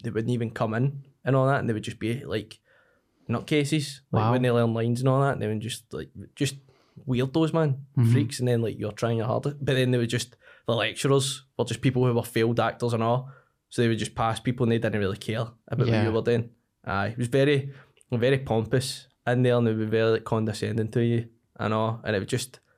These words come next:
Speaker 1: it was a weird, weird experience. But then, like, I think we were quite a close-knit group as well, 'cause, like, yeah, what are we going to do after this?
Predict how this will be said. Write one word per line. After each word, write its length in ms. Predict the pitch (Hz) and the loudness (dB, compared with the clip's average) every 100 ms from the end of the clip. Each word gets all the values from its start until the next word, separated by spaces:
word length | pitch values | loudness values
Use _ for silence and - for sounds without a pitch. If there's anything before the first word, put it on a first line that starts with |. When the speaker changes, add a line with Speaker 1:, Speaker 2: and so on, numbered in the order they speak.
| _ - | _ -10
Speaker 1:
it 60 | 101 | -4
was 100 | 117 | -2
a 60 | |
weird, 400 | 113 123 135 135 - _ _ | 0 2 0 -2 -10 _ _
weird 200 | - 127 135 | 0 0 0
experience. 400 | - 135 135 139 | 0 2 2 2
But 120 | 139 | 2
then, 160 | 143 | 4
like, 260 | 143 135 135 - _ - | 4 2 -4 -18 _ -4
I 80 | 120 | -2
think 120 | 123 | 2
we 60 | |
were 80 | 127 | 2
quite 220 | 120 127 | 2 0
a 40 | - | -2
close-knit 460 | - 117 - 123 | -2 -2 0 -2
group 180 | - 113 | 0 -2
as 100 | 117 | 0
well, 180 | 113 113 | 0 0
'cause, 220 | 117 120 | 0 -4
like, 140 | 113 110 | -4 0
yeah, 220 | 117 113 - _ _ _ _ _ | -2 -2 -10 _ _ _ _ _
what 280 | 143 - - | -12 -8 -2
are 40 | |
we 100 | 269 | 0
going 200 | 196 135 | 2 0
to 60 | 113 | 2
do 60 | |
after 260 | 117 131 202 | 0 2 2
this? 280 | 202 202 | 2 -2